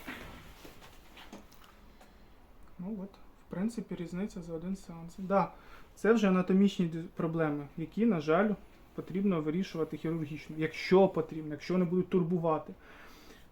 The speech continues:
Плюс ми дамо ще домашнє завдання. Ну, і, та гульки ці можуть залишитись. До речі, я не скажу, що це прям гуля.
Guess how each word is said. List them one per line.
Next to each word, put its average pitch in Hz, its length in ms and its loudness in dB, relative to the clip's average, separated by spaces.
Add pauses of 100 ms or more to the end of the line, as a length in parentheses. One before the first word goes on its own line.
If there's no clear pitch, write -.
Плюс 185 180 0
ми 170 100 2
дамо 165 220 0
ще 156 140 -6
домашнє 156 400 -2
завдання. 160 520 2 (920)
Ну, 151 240 0 (500)
і, 160 160 -4 (500)
та 190 120 -2
гульки 247 320 -2
ці 196 120 -8
можуть 202 260 -2
залишитись. 160 520 -8
До 180 80 -4
речі, 220 240 -8
я 185 60 -6
не 190 80 -8
скажу, 233 220 -6
що - 120 -12
це 208 140 -10
прям 196 260 -6
гуля. 170 300 -8